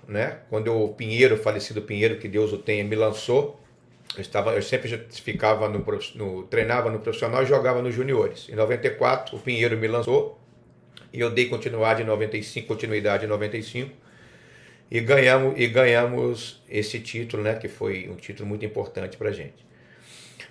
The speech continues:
Cara, e depois aconteceu, né, esses anos terríveis aí, o que passou,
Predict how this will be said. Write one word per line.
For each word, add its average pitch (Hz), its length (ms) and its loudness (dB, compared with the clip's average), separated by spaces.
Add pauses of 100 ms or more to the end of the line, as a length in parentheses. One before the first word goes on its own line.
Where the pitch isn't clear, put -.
Cara, 160 200 8
e 156 40 8
depois 175 420 4
aconteceu, 190 840 4
né, 123 360 0
esses 110 340 -4
anos 120 240 2
terríveis 110 500 0
aí, 107 180 2
o 101 60 -4
que - 120 -10
passou, - 600 -4